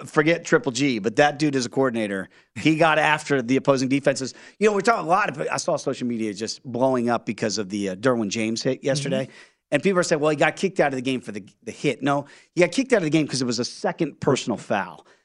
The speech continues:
Speaker 1: So that's why he was ejected from the game last night. But I gotta be honest with you, and I know I'm in the minority, and I know I'm gonna come off like old man, uh, on this one. I think that it should be three personal fouls before you kick a guy out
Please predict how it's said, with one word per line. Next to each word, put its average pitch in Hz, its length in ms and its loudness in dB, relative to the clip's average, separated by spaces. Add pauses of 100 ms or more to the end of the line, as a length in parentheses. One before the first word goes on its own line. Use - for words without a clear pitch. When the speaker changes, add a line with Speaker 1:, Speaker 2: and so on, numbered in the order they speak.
(120)
Speaker 1:
So 147 320 0
that's 175 360 0
why 139 220 2
he 131 200 0
was 113 440 -4 (280)
ejected 123 480 0
from 117 100 -4
the 110 60 -4
game 110 180 -2
last 101 220 -4
night. 123 160 -6
But - 80 2
I - 40 0
gotta 294 140 2
be 160 100 0
honest 160 220 -2
with 190 120 -4
you, 196 40 0
and 175 100 0
I 240 80 0
know 160 220 2
I'm 147 160 0
in 143 60 0
the 139 60 -2
minority, 123 580 -4 (340)
and 123 80 0
I 131 60 2
know 139 140 2
I'm 135 60 0
gonna 135 140 0
come 135 180 2
off 123 200 2
like 117 160 0
old 117 160 2
man, 113 440 0 (160)
uh, 120 160 -6
on 123 140 0
this 113 180 -2
one. 117 140 -2 (300)
I 160 80 4
think 202 200 0
that 151 80 -6
it 151 100 -2
should 135 160 -6
be 127 100 0
three 139 340 0
personal 127 360 0
fouls 113 280 0
before 110 240 -6
you 107 60 -2
kick 113 240 -4
a - 20 -10
guy 107 240 0
out 107 260 -2